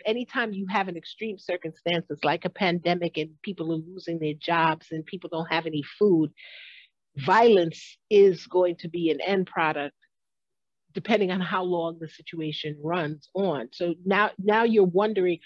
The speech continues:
why is crime so high and why are people shooting at each other and why are people killing each other? Well, you let the guns stay on the streets. Now people are using them. People have time on their hands.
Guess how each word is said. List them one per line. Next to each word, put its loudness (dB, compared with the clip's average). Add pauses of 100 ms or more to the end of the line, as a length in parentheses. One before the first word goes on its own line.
(160)
why 2
is 2
crime -4
so -8
high -4
and -12
why 0
are -2
people -16
shooting -8
at -8
each -10
other -8
and -8
why 4
are 2
people -10
killing 0
each -10
other? -8 (340)
Well, 4
you 4
let 4
the 0
guns -2 (520)
stay 4
on 0
the -4
streets. -10 (720)
Now 2
people 0
are 2
using -2
them. -10 (760)
People 0
have 2
time 0
on -2
their 0
hands. 0